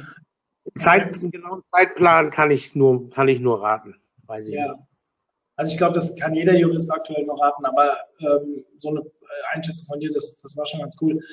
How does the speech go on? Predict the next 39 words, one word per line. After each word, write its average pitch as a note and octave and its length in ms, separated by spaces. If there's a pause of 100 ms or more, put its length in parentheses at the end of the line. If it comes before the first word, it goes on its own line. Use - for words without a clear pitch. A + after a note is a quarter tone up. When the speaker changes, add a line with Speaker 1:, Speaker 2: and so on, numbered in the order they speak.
(240)
Speaker 2:
Ähm, F3+ 580
Speaker 1:
Ja. - 60 (460)
Speaker 2:
ich F#3+ 120
lese B3+ 200
dir C4+ 80
mal, B3 180
es A3 80
sind A#3 80
ein A#3+ 60
paar A#3+ 120
Fragen G#3 320
eingetroffen. A3 720 (720)
Ein C#3+ 140
paar F#3+ 220
waren F#3 160
aus E3+ 180
dem F3+ 100
Zusammenhang F#3 600
heraus, F3+ 360
da F3+ 60
müssen E3+ 160
wir F3+ 80
gucken, - 220
ob F3+ 120
wir E3+ 60
die F3 60
nochmal E3+ 280
rekonstruieren E3+ 600
können. G#3 220 (460)
Ich A#3 180
lese B3+ 180
dir - 60
Speaker 1:
Ja. - 100
Speaker 2:
einfach G3 340
mal F3+ 120
die F3 80
erste F3 300
Frage D#3+ 360
vor. - 400